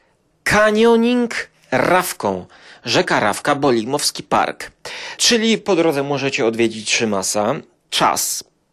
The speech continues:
podane jest jedenaście godzin z przejazdami. Samo przejście rzeki cztery godziny.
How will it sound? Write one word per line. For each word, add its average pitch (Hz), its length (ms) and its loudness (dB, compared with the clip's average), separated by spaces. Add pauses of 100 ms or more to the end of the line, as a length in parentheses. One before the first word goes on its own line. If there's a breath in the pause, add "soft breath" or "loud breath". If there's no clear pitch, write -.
(140)
podane 104 460 2
jest - 320 -2 (120)
jedenaście 127 520 2
godzin 123 420 0 (200 loud breath)
z - 100 -6
przejazdami. 127 640 0 (260 loud breath)
Samo 135 300 2
przejście 202 440 0
rzeki 127 300 0
cztery 156 360 2
godziny. 107 500 -4